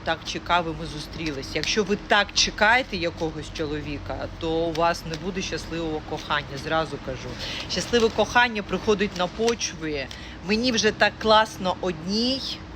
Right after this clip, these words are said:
і тоді з'являється той. Тому мене почують ті, кому це треба почути. У мене є одна феєчка, яка постійно,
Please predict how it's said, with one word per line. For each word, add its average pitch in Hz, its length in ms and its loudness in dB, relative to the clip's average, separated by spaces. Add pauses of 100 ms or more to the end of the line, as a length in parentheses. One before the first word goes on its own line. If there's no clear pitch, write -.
(1160)
і 190 60 -4
тоді 220 320 0
з'являється 196 800 4
той. 147 280 -2 (1080)
Тому 208 600 2 (920)
мене 220 200 4
почують 226 480 0
ті, 262 120 2
кому 214 240 2
це 202 140 2
треба 185 320 4
почути. 196 560 4
У 180 60 6
мене 196 220 4
є 196 180 8
одна 180 280 4
феєчка, 160 920 4 (340)
яка 180 260 4
постійно, 196 600 -6